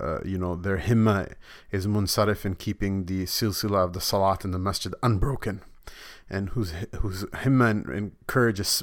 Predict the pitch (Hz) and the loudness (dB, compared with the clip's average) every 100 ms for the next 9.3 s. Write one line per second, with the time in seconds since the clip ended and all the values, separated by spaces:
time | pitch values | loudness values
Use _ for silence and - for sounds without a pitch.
0 | - 117 113 - 117 113 107 - - - | -4 0 0 2 4 4 2 -2 0 2
1 | 120 107 - 107 95 - - - - - | 0 0 0 0 -2 -8 -18 -16 -18 -16
2 | - 107 101 98 98 98 95 90 - 98 | -4 -2 0 0 -2 -4 -4 -2 -2 -2
3 | 98 - 82 - 113 107 107 95 98 104 | -2 -6 -8 -4 -2 0 -2 -2 0 0
4 | 98 95 101 92 92 98 104 95 - 117 | 2 0 0 0 -4 -4 -2 -2 4 6
5 | 110 104 104 104 104 101 90 - - - | 6 4 2 2 2 2 0 -8 -20 -20
6 | - - 98 98 95 - - 101 98 87 | -14 -4 0 0 -2 -6 -4 -2 -2 -4
7 | - 69 50 95 107 107 107 98 95 - | -6 -8 -8 -4 -2 0 0 0 0 2
8 | 104 95 - - - - - 98 101 104 | 0 0 -4 -8 -12 -18 -6 -2 -2 0
9 | 101 98 - | 0 -2 -4